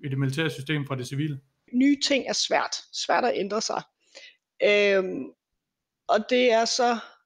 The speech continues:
Speaker 2: vil jeg sige, øh, mere svært i forsvaret eller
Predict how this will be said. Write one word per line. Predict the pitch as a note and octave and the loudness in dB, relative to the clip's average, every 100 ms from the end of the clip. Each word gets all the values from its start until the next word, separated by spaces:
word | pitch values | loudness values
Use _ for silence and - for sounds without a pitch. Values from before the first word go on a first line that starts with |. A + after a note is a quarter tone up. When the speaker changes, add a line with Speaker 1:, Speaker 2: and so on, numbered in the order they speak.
| _ _ _ _ | _ _ _ _
Speaker 2:
vil | G#3+ A3+ | -2 0
jeg | G#3+ | 2
sige, | G#3 - G#3 G3+ - - F2+ D#2+ | 0 -4 -6 -6 -10 -12 -8 -6
øh, | - - - - F2 - - | -4 -4 -6 -12 -16 -6 0
mere | D4+ F#4 | 2 0
svært | - G#3+ D3+ | -2 0 0
i | G3 - | -4 -2
forsvaret | B3 E4+ - - - F#3 - | 0 0 -2 -2 0 -2 -8
eller | - | -10